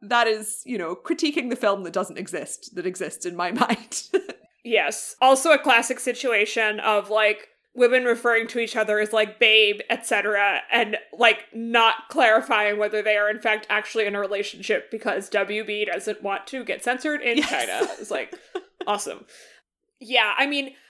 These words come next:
Speaker 2: it was interesting watching it in two parts because, like, I went to bed 'cause I needed to go to bed, not because I was like, "If I'm halfway through this movie and I'm bored." Like, I was actually totally engaged the whole time, and I didn't find it particularly slow, which I know that some other people have.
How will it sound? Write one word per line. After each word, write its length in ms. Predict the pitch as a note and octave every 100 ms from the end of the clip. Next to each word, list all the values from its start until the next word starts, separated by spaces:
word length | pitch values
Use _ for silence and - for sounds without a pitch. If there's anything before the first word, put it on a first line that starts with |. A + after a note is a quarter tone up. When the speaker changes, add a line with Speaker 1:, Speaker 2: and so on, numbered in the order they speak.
| _
Speaker 2:
it 100 | C#4
was 140 | D4+
interesting 480 | D4+ G4+ G#4 G#4+ A4+
watching 320 | E4+ C4+ C#4+
it 80 | C#4+
in 100 | C4
two 200 | A#3+ B3+
parts 400 | - A3+ A3 A3
because, 280 | - A#3 A3
like, 140 | B3 B3
I 120 | A#3+
went 160 | C#4 D#4
to 80 | D#4
bed 220 | B3+ A#3
'cause 140 | A#3+
I 100 | A3
needed 260 | G#3+ G#3 A3
to 80 | A3
go 100 | G#3+
to 80 | G3
bed, 260 | G3+ G3+
not 180 | G3 F#3
because 220 | G3+ G#3+
I 80 | G3
was 140 | G#3 G#3
like, 260 | G3+ F#3 - - -
"If 80 | G#3+
I'm 140 | G#3
halfway 280 | A3+ G3 F#3+
through 120 | G3
this 140 | G3+ G3+
movie 200 | G3 F#3+
and 100 | F3+
I'm 140 | F#3+
bored." 280 | F#3+ F#3+ B3+
Like, 140 | A3+
I 220 | - A3
was 200 | C#4 D4
actually 680 | B3 G3 - - A3 G#3+ G3+ -
totally 320 | - G3+ G3+
engaged 640 | F#3+ F#3 F3+ F3+ F#3+ - - - _ _ _
the 100 | G#3+
whole 200 | G#3 G3+
time, 440 | G3+ G#3+ G3 G#3+ A3+
and 100 | G3+
I 80 |
didn't 340 | G3+ G#3 G#3+ B3+
find 240 | A#3+ A3
it 120 | G#3+
particularly 500 | A3 G#3 G3+ G#3 F#3+
slow, 460 | G3 - G3 G3 F#3+
which 180 | G#3 G#3+
I 60 |
know 140 | F#3+ G3
that 180 | F3+ -
some 180 | F3+
other 160 | F3+ F#3+
people 600 | F#3+ F3+ F3+ F#3+ F3+ F#3 - _ _
have. 600 | - G3+ F#3 E3+ F3+ F#3